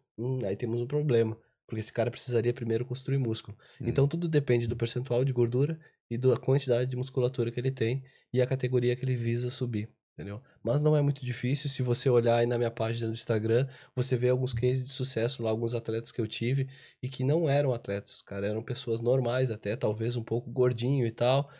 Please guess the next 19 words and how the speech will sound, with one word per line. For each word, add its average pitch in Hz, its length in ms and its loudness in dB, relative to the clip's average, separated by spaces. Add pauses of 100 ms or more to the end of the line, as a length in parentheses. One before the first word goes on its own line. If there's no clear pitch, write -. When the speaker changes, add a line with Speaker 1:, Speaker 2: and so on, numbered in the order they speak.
(120)
Speaker 1:
fora 113 240 2
de 120 100 -6
forma, 139 400 0
mas 147 160 -4
que - 140 -6
a 135 80 2
gente 131 200 -4
fez 131 240 0
ali 120 160 -2
o 127 80 -4
cara 127 400 -2 (220)
transformar 127 680 0
o 123 40 -8
shape 127 520 0 (360)
em 117 80 0
quatro 117 400 0
meses, 117 480 0 (240)
cinco 113 260 -8
meses. 101 420 -4